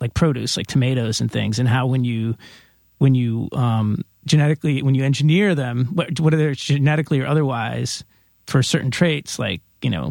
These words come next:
big red tomatoes, you actually end up losing nutrients that are there in the, that nature put in 'em. And the thing about <laughs> weed is that, that, that in its natural state, there's actually, um,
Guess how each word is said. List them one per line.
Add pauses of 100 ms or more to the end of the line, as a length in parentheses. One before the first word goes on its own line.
big
red
tomatoes,
you
actually
end
up
losing
nutrients
that
are
there
in
the, (300)
that
nature
put
in
'em. (320)
And
the
thing
about
<laughs>
weed
is
that, (560)
that,
that
in
its
natural
state, (340)
there's
actually,
um,